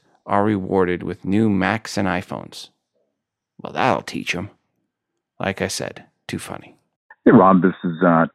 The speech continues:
Speaker 2: Tony from, uh, Burbank, California. Uh, I have an iPhone six. I've been experiencing what I would refer to as semi-freezes and semi-reboots. Screen covers would actually go to the Apple logo, and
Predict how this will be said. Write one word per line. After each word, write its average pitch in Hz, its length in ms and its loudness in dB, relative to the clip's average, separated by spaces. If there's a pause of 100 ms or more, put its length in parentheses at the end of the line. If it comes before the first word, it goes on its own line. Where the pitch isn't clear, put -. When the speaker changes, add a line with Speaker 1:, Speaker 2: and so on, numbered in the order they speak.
Speaker 2:
Tony 80 340 -4
from, 82 260 -2
uh, 78 160 0
Burbank, 80 380 0
California. 82 880 2 (120)
Uh, 92 40 -6
I 87 400 0
have 131 140 -4
an - 80 -8
iPhone 80 800 -2 (140)
six. 95 200 0 (560)
I've 107 120 4
been 107 100 8
experiencing 104 1120 6
what 95 300 2 (140)
I 101 100 4
would 92 220 0 (200)
refer 87 460 0
to 80 300 0
as 71 60 -8 (580)
semi-freezes 107 960 4 (260)
and 80 720 -2 (100)
semi-reboots. 87 1000 2 (200)
Screen 131 300 8
covers 110 680 6
would 90 220 4
actually 87 340 4
go 87 200 4
to - 160 -8
the 85 220 2
Apple 82 300 2
logo, 82 420 4
and 80 140 2